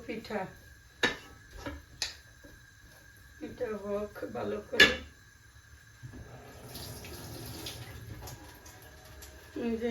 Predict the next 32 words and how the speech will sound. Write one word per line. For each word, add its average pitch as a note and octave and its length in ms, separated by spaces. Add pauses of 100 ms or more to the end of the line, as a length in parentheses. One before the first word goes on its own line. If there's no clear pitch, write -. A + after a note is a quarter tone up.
(120)
আমি A3 200
ওই A3 100
দিনকে A3 420
যে A#3 120 (160)
তাল A#3 380
ইয়ে A#4 320
করছি - 360
না, A#3+ 180 (960)
তাল A3+ 320 (240)
দুধ A#3+ 240 (100)
দিয়ে, A#3 280 (400)
কত A#3 220 (180)
সুন্দর A3+ 320 (100)
করে C4 260
দুধ A#3+ 260 (100)
দিয়ে A#3 240
এই A3 100
যে A3 200
জাল A3 280
দিয়ে A3 260
নিছি, A3 340 (600)
অনেক A#3+ 380
নারিকেল A3+ 680
আর G#3+ 240
দুধ G#3+ 200 (100)
দিয়ে A3 240 (560)
জাল - 220 (100)
দিয়ে A3 240
নিছি। - 300
এখন A#3 400 (920)
এটা A3 360 (760)
আপনাদের A3+ 500